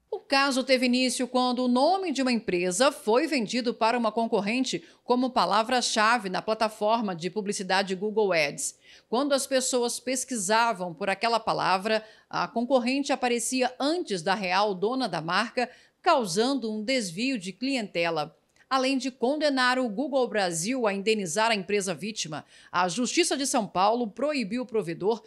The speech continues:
de comercializar a marca em discussão na ferramenta de links patrocinados.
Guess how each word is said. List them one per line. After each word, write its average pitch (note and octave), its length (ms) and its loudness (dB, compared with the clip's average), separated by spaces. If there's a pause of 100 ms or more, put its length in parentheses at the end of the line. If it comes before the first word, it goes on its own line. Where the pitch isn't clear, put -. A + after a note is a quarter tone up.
(180)
de A#3+ 120 -4
comercializar A#3+ 1000 0
a G#3+ 80 2
marca G#3 580 -2
em D4+ 240 -2
discussão G#3+ 640 -2 (360)
na G4 160 -4
ferramenta C#4+ 640 0
de D4+ 100 0
links B3 460 -2
patrocinados. - 1200 -2